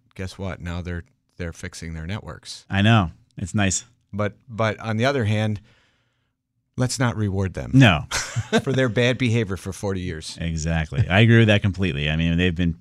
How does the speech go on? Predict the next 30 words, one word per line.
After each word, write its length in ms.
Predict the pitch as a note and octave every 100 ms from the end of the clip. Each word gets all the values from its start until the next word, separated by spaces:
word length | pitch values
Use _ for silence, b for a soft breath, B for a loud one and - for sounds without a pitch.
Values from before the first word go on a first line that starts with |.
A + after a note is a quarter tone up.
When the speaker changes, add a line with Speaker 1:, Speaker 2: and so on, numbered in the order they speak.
| -
Speaker 2:
compensated 640 | - G#2 F2+ - F2 E2
handsomely 540 | D2 F#2+ F2 D#2 D2 D2+
for 160 | -
their 240 | D2+ D2+ D#2 b b b b b b
crappy 280 | - F2 E2+
networks. 460 | E2 - D2+ D2+ -
So 540 | - A#2 A2 G#2 G2+ - b b b _
you 80 | A#2
guys 240 | A#2+ A#2
are 40 | A2+
now 220 | A2 G#2
in 60 | G2
thirty 380 | - A2+ A#2
towns. 420 | A2+ F2 D#2 - - _ _ _ -
Speaker 1:
Over 200 | G2 G2
thirty 320 | G#2 F2+ F#2+
towns, 400 | F#2 E2+ F2 -
yep. 140 | F#2+ G#2 _ _ F#2+
And, 320 | F#2 F#2 -
and 480 | F#2 F2+ F2+ F2+ D#2+
over 220 | G2 F2+
two 240 | F2 - G2+
hundred 300 | G2+ F#2 F2+
thousand 420 | F#2+ F2+ E2+ D#2+
passings, 600 | - F2+ F2+ - D#2 D#2
which 160 | F#2 -
we 100 | G2+
call 220 | - F2
passing, 540 | - F#2 F2 - E2+
i-, 80 | F2